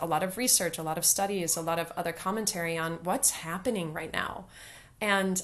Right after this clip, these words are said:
I feel like this is, this is shaking the paradigm of monogamy in many ways. And no, I don't believe that monogamy is over. I think it's one way to relate.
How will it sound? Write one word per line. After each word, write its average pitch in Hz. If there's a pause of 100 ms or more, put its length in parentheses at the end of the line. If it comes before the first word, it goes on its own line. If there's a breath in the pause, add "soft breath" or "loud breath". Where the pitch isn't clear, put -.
I 208
feel 226
like 277
this 190
is, 180
this 196
is 269
shaking 208
the 175
paradigm 180
of 165
monogamy 170
in 196
many 233
ways. -
And 196
no, 220
I 175
don't 175
believe 175
that 160
monogamy 160
is 156
over. 190
I 208
think 247
it's 247
one 196
way 196
to 185
relate. 165